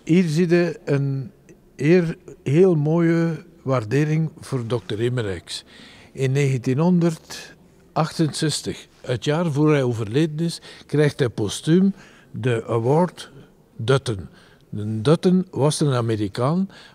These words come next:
was een veteraan in de oorlog, de burgeroorlog in Amerika geweest. Die man is eigenlijk de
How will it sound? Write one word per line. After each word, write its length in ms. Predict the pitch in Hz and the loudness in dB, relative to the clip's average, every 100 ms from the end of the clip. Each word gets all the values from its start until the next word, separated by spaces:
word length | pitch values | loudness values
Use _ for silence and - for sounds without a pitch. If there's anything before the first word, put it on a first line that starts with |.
| - | -6
was 240 | 123 - | -4 -2
een 120 | 123 | -2
veteraan 640 | 104 120 117 120 151 170 - | 0 0 0 2 0 -2 -4
in 300 | - 131 120 | -6 -4 -2
de 500 | 117 110 107 104 98 | 0 0 0 -2 -6
oorlog, 540 | - 127 156 175 156 135 | -6 0 2 2 2 0
de 100 | 123 | 0
burgeroorlog 800 | 123 143 147 160 165 160 151 131 | 0 0 0 -2 -2 -2 -2 -2
in 140 | 123 | -2
Amerika 520 | 107 117 135 156 160 | -4 -2 -2 -2 -4
geweest. 480 | 151 156 156 185 - - - - - - | -4 -4 -4 -6 -10 -18 -20 -20 -20 -14
Die 220 | 113 123 | -6 -4
man 320 | 117 156 190 180 - | -2 0 -2 -4 -6
is 240 | 135 - | -6 -4
eigenlijk 640 | 131 156 165 165 127 - - - - | -4 -4 -2 -4 -6 -14 -20 -20 -6
de 160 | 127 | -2